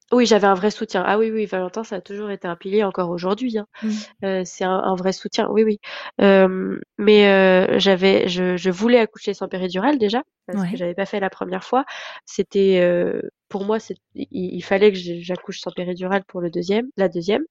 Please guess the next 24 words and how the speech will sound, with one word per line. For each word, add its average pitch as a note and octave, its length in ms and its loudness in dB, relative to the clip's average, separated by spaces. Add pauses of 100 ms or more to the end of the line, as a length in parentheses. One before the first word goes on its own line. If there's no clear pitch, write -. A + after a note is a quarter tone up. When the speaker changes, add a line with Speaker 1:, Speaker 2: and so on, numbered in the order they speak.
(600)
Speaker 1:
Heu, F#3 880 4
l'allaitement, G3+ 540 2
c'était, F#3 380 -2
heu, E3+ 220 0 (180)
allaitement, F#3+ 560 -2
point. A3 300 2 (100)
<laughs> A#3+ 360 0
Il A3 160 2
y B3 40 2
avait F#3+ 140 0
pas G#3 160 4
Speaker 2:
<laughs> - 0 -
Speaker 1:
de F#3 180 0
biberon, G3 540 2
heu, E3 200 2 (600)
dans F#3+ 200 2
l'équation, F#3+ 640 0
c'était, G3 340 0
<laughs> - 280 0 (220)
heu, G3+ 80 -6
c'est F#3+ 200 -6
tout. C4+ 240 -6 (680)
Et, G#3 240 4
heu, F3+ 840 0